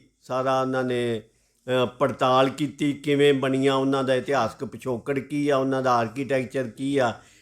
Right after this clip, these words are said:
ਇਹ ਸਾਰਿਆਂ 'ਤੇ ਉਹਨਾਂ ਦੀ ਖੋਜ ਨੂੰ ਦੁਨੀਆ ਭਰ ਦੇ ਵਿੱਚ ਮਾਨਤਾ ਹੈ।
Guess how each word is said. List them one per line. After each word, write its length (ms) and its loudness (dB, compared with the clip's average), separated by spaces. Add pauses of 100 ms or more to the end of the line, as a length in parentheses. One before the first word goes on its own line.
(140)
ਇਹ 100 4
ਸਾਰਿਆਂ 400 2
'ਤੇ 120 -2
ਉਹਨਾਂ 260 2
ਦੀ 100 0
ਖੋਜ 360 -2
ਨੂੰ 340 0 (280)
ਦੁਨੀਆ 400 6
ਭਰ 220 4
ਦੇ 180 0
ਵਿੱਚ 240 -2
ਮਾਨਤਾ 540 -2
ਹੈ। 100 -10